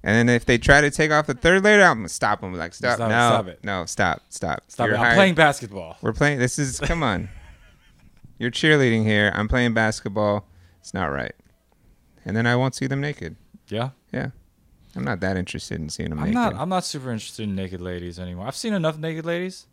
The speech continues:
Speaker 2: They all look the same to me.
Speaker 1: You know, I mean, seeing naked ladies in, like, a strip club atmosphere is
Speaker 2: Yeah.
Speaker 1: kinda fun.
Speaker 2: Yeah.
Speaker 1: You know, it's dark. You know, there's, like,
Speaker 2: It's a club.
Speaker 1: Yeah, it's a club.
Speaker 2: Yeah.
Speaker 1: You know?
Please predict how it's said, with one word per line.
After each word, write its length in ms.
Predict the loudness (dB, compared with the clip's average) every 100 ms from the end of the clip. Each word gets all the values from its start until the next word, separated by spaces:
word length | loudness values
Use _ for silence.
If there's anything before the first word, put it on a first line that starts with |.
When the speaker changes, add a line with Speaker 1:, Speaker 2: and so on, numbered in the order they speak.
| _ _ _
Speaker 2:
They 80 | -6
all 80 | -6
look 100 | -6
the 60 | -12
same 260 | -12 -12
to 80 | -12
me. 220 | -12 -14 -18 _ -18 -18 _ _ _ _
Speaker 1:
You 100 | -2
know, 200 | -2 -2 -8 _ _ -2
I 40 |
mean, 160 | 0 0
seeing 300 | 0 2 2
naked 260 | 2 2
ladies 360 | 2 4 2 2
in, 120 | 0
like, 440 | 0 0 -2 -10 -20 _ -4
a 100 | -4
strip 320 | -2 -4 -4
club 220 | -2 -2 0
atmosphere 640 | 0 -2 -4 -2 0 0
is 200 | -2 -4
Speaker 2:
Yeah. 80 | -2
Speaker 1:
kinda 180 | -2 -2
fun. 420 | 0 0 0 -4 -10
Speaker 2:
Yeah. 160 | -4 -2
Speaker 1:
You 60 | 0
know, 80 |
it's 160 | -2 -2
dark. 540 | 4 6 6 2 -6 -20 _ _ -20 _ -10
You 120 | -6
know, 280 | -2 0 0
there's, 220 | -2 -2 -2
like, 460 | 0 -2 -6 -18 _ _ _ _ _ _ _ -14
Speaker 2:
It's 100 | -12
a 40 | -6
club. 340 | -2 -2 -2 -8 -12 -6
Speaker 1:
Yeah, 160 | -4
it's 140 | -2 -4
a 40 |
club. 360 | 0 2 2 -2
Speaker 2:
Yeah. 200 | -12 -12 -16 _ _ _
Speaker 1:
You 140 | -2 0
know? 280 | 0 -2